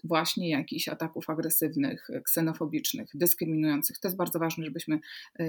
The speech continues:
dzisiaj spróbowali, e, się tego dowiedzieć. Em, agresja i przemoc. Ja na razie używam tych dwóch terminów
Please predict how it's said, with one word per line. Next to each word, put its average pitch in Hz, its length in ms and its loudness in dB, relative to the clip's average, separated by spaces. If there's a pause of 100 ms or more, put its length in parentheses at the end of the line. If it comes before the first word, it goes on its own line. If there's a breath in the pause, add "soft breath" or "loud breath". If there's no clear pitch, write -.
(280)
dzisiaj 175 320 4
spróbowali, 151 720 0 (140)
e, 151 300 4
się - 160 0
tego 151 260 0
dowiedzieć. 139 640 -2 (320 loud breath)
Em, 180 280 2 (480)
agresja 233 480 10
i 220 100 4
przemoc. - 560 4
Ja 208 180 6
na 247 140 10
razie 185 280 2
używam 175 400 0
tych 170 160 -8
dwóch 170 220 -4
terminów 165 560 2